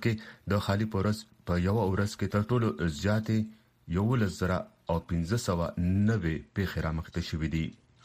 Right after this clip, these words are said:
خو د دې باوجود فلوریډا کې د سمندر غاړې ته خلک په غټ شمیره کې راجمع کیږي. امریکا کې د فلوریډا ریاست سره سره په ټیکساس ریاست کې هم د کووډ ناینټین پیښې سیوا شوي دي او د ریاست ګورنر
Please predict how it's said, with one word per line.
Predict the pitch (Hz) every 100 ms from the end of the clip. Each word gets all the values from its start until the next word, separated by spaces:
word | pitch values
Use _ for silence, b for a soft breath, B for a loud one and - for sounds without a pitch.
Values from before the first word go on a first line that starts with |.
| B
خو | -
د | 78 82
دې | 87
باوجود | 80 82 101 107 -
فلوریډا | 95 95 90 95
کې | 98 90
د | 87
سمندر | 80 80 78 87 - 76 -
غاړې | 98 104 95
ته | 92 -
خلک | 101 104 -
په | 82
غټ | 101 - - - 92 95
شمیره | - 80 85 110
کې | 87 80
راجمع | 76 80 76
کیږي. | 85 76 82 78 - - _ B B B B B
امریکا | 123 131 131
کې | 127
د | 104
فلوریډا | 107 110 104 98 78
ریاست | 78 80 104 107 -
سره | 101 107
سره | 98 107
په | 87 82 -
ټیکساس | 101 - 104 - 78
ریاست | 78 - - -
کې | 87
هم | 107 101 82
د | -
کووډ | 87 78
ناینټین | 78 80 95 85
پیښې | 92 - 76
سیوا | 82 78 78
شوي | 82 90
دي | 120
او | 120
د | 92 92 -
ریاست | 85 82 85 85
ګورنر | 80 82 95 127